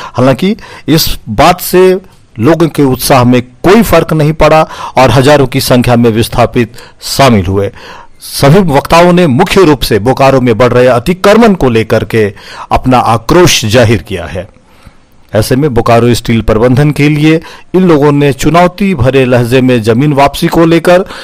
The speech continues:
नियोजन को लेकर, मुआवजे को लेकर और अन्य मांगों को लेकर प्रभावशाली ढंग से अपनी बातों को रखने का काम किया। जेटीएन न्यूज़ ब्यूरो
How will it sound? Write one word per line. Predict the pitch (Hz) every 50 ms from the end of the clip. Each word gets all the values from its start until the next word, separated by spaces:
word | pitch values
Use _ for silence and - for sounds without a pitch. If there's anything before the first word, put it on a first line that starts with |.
| - - - 123
नियोजन | 127 156 175 185 190 143 180 175 156 156
को | - 143 143
लेकर, | 139 135 135 127 - 131 131 127
मुआवजे | 123 110 120 131 147 165 185 175 143 170 170 160
को | - 143 135 135
लेकर | 127 127 127 123 - 127 127 127 127
और | 120 123 123 127 127
अन्य | - - 175 180 170
मांगों | 139 131 123 113 117 120 117
को | - 120 117
लेकर | 117 117 113 107 - 120 113 110 110 107 - - - - - - - _ _ _ _ _ _ - - _ - -
प्रभावशाली | - 143 139 120 165 175 170 156 - 139 131 127 127 120
ढंग | - - 120 117
से | 110 - - 117
अपनी | 113 - - 117
बातों | 110 98 101 101 - 113 107
को | - - 101 98 98 - - - - - -
रखने | 110 127 156 - - 151 139 117
का | - 104 92
काम | - 95 87 85 87
किया। | 80 - 92 85 - - - _ _ _ _ - - - - _ _ _ _ -
जेटीएन | 101 95 120 117 - 120 117 113 113
न्यूज़ | 117 120 113 - -
ब्यूरो | 139 143 147 160 214